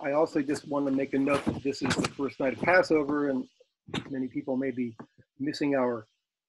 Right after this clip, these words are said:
uh, meeting because of that. So I just want to say, um, we're sorry that, um, we couldn't coordinate that better, but, uh, this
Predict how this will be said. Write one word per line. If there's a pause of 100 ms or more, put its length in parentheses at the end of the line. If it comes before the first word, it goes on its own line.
(160)
uh, (220)
meeting
because
of
that.
So
I
just
want
to (300)
say, (120)
um, (300)
we're
sorry
that, (320)
um, (100)
we
couldn't (160)
coordinate
that
better,
but, (240)
uh, (400)
this